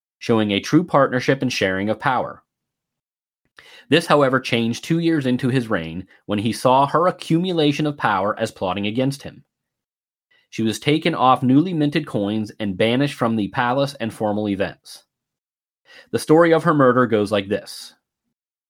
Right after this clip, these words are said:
Nero first convinced the navy to build a vessel that would collapse once out to sea with his mother on it, condemning her to a watery grave.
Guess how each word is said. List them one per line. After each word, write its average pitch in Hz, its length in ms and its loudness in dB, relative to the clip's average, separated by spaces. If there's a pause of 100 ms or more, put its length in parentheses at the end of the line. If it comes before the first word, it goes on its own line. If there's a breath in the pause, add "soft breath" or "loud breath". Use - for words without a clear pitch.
Nero 135 320 6
first 196 420 -4
convinced 127 500 -2
the 135 80 -4
navy 104 380 -2
to 107 140 -8
build 113 260 4
a 160 60 2
vessel 110 380 -2
that 95 160 -6
would 101 120 -8
collapse 110 640 -4 (180)
once 113 240 -2
out 90 200 -4
to 113 100 -10
sea 110 460 0 (440)
with 110 160 -2
his 123 160 0
mother 98 300 0
on 160 180 2
it, 71 100 -14 (580)
condemning 92 380 -6
her 107 100 -2
to 117 160 -4
a 117 60 -2
watery 98 380 -2
grave. 131 460 0